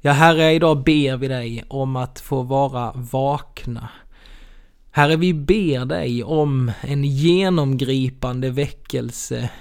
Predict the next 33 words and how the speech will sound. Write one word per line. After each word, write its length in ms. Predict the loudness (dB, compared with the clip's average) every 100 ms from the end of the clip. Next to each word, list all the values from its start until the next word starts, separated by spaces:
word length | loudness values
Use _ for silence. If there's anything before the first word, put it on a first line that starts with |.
| -6
i 220 | -2 0
vårt 240 | 2 2
land, 560 | 4 4 2 0 -2 -2
Herre, 460 | -4 -6 -8 -12 -14 -18 -20 _ _
i 340 | -8 -4 -4 -2
din 300 | -2 0 -2
kyrka, 760 | 2 2 2 -4 -2 2 2
i 120 | 2
våra 300 | 0 -2 0
liv. 560 | -2 -2 -4 -6 -8 -12 -18 _ _ _ _ -20 -20 -4
Herre, 240 | 2 4
vi 120 | 4 4
ber 220 | 4 2
att 160 | 0
fler 400 | -2 0 0 0
människor 500 | -2 -2 -6 -6 -10
ska 220 | -10 -10 -6
få 120 | -4
lära 260 | -4 -4
känna 520 | -6 -4 -4 -4 -6 -8
dig. 400 | -10 -10 -12 -14 -20 -20 -20 _ _ -20 _ -20 -20 -20 -20 -20 -20 -20 _ -4
Vi 120 | 4
ber 220 | 8 8
för 220 | 6 0 -2 -20 -20 -4
Alfas 800 | 4 4 4 -2 -6 -6 -6 -6
arbete 800 | -6 -4 -4 -4 -4 -8 -10 -10 -10 -14 -18 0
över 260 | 4 6 4
hela 380 | 2 2 2
vår 140 | 0 0
värld 460 | 0 -2 -4 -6
och 140 | -6 -6
i 60 |
Sverige. 720 | -6 -4 -2 -2 -4 -6 -8